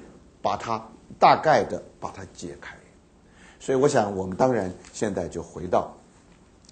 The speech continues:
创世纪，就来，特别从创世纪第一章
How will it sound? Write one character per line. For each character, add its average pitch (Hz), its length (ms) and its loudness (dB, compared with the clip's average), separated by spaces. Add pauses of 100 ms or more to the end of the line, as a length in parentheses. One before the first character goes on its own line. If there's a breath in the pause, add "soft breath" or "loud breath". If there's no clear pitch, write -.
(140)
创 92 200 -6
世 80 140 -14
纪， 73 300 -14
就 90 180 -8
来， 78 180 -12
特 123 140 -2
别 90 220 -8 (120)
从 78 280 -14
创 90 200 -10
世 - 120 -18
纪 78 120 -16
第 95 160 -10
一 107 80 -6
章 123 240 -6